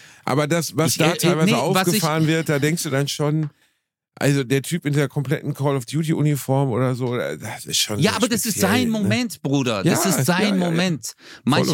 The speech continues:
Speaker 1: okay.
Speaker 2: bereiten sich das Ganze, äh, wir hatten ja auch Jasmin Gnu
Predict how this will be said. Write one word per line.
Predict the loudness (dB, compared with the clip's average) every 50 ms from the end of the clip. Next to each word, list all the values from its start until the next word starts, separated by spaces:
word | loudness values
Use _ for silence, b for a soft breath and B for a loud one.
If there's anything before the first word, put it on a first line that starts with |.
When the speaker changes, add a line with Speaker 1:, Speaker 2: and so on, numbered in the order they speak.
| 2 2
Speaker 1:
okay. | 2
Speaker 2:
bereiten | 0 2 0 0 -2 -2 -2 -2 0 0 0 0 B B B B B -4
sich | -2 0 0 0
das | 0 -2 -2 0
Ganze, | -2 -2 0 0 -2 -2 -2 -2 0 0 0 -2 -4 -6 b b b b b b b _
äh, | -2 0 0 0 0 0 0
wir | 0 0 2
hatten | 2 2
ja | 0 0 0
auch | 0 0
Jasmin | 0 0 0 0 2 2 2 2 2 0 0
Gnu | 0 2 2 2 2 0 -4